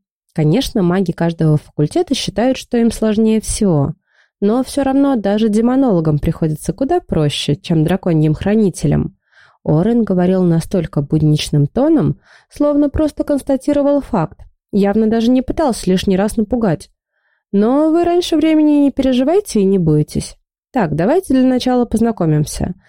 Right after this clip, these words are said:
Все-таки мне целый год предстоит быть вашим куратором, и хотелось бы знать своих подопечных».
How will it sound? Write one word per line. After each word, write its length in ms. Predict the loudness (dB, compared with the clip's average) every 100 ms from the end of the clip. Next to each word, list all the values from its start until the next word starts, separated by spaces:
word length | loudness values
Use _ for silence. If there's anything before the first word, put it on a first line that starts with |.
| -20 _ -6
Все-таки 360 | -4 -4 0
мне 220 | 2 2
целый 360 | 0 0 0 2
год 220 | 0 -2
предстоит 500 | -2 -6 -2 0 0
быть 240 | -2 -2 0
вашим 360 | 0 0 -2
куратором, 760 | 0 0 0 -2 -2 0 0 -4 _ _ -4
и 200 | 0 0
хотелось 500 | 0 -2 0 0 0
бы 140 | 0
знать 280 | 0 0 0
своих 300 | 0 0 0
подопечных». 800 | -2 -2 0 -4 -2 -6 -8